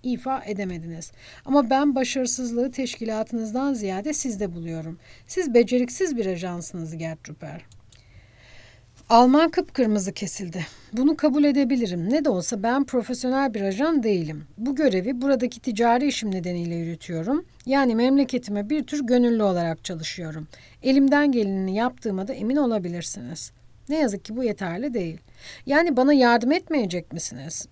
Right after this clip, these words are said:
İranlının yüzünü yine kahredici bir tebessüm kapladı. Gert Rupert'in yüzü mendille kaplı olduğu için suratında oluşan nefret hissini anlaması olanaksızdı. Oysa o anda Gert'in elinde bir silah olsa bütün kurşunlarını Mansure'nin bedenine sıkabilirdi.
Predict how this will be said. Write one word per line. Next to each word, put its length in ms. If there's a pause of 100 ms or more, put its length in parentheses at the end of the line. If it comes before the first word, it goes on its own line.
(180)
İranlının 640
yüzünü 360
yine 200
kahredici 640
bir 100
tebessüm 520
kapladı. 560 (120)
Gert 380
Rupert'in 380
yüzü 240
mendille 480
kaplı 360
olduğu 260
için 380 (240)
suratında 480
oluşan 400
nefret 360
hissini 320
anlaması 560
olanaksızdı. 840 (320)
Oysa 300
o 120
anda 280
Gert'in 420
elinde 400
bir 120
silah 340
olsa 340
bütün 280
kurşunlarını 640
Mansure'nin 720
bedenine 420
sıkabilirdi. 760